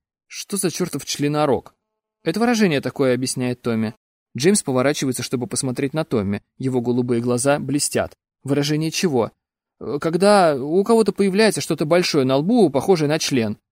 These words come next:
«Разве это будет не единорог?» задаётся вопросом Джеймс. «Ради всего святого», прерывает Логан. «Не могли бы вы забыть про грёбаных единорогов или членорогов, или как там его?» «Бессмыслица», утверждает Джеймс.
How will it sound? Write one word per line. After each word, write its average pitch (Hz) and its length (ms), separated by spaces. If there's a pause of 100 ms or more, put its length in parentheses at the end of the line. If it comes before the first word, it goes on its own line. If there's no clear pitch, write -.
(240)
«Разве 120 320
это 117 120
будет 131 300
не 131 160
единорог?» 127 720
задаётся 127 480
вопросом 113 380
Джеймс. 107 320 (300)
«Ради 147 260
всего 143 260
святого», 151 460
прерывает 117 500
Логан. 110 280 (180)
«Не 147 100
могли 180 240
бы 185 100
вы 151 100
забыть 156 360
про 127 140
грёбаных 131 420
единорогов 147 600
или 139 120
членорогов, 156 720
или 156 120
как 160 320
там 117 140
его?» 110 320 (340)
«Бессмыслица», 117 720
утверждает 104 520
Джеймс. 101 360